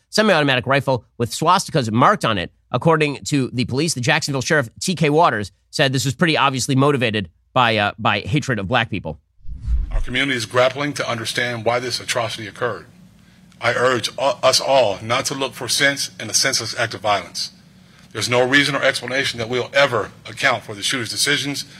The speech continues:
Speaker 2: and actions. His sickening ideology is not representative of the values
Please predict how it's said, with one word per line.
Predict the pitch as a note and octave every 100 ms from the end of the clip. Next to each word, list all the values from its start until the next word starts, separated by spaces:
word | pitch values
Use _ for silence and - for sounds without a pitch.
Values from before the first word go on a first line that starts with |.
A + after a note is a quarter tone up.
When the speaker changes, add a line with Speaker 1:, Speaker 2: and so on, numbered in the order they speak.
| -
Speaker 2:
and | A2+
actions. | A2+ - - - - - - - - - - _ - _ -
His | A#2+
sickening | - C#3+ A#2+ D3 B2+
ideology | B2 A#2+ A#2 B2+ C#3+ C#3 C#3+ A#2+
is | A#2+ A2+
not | B2 A#2
representative | A#2 A#2 A2+ C3 C3
of | A2
the | G2+
values | A#2 A#2 B2 A#2+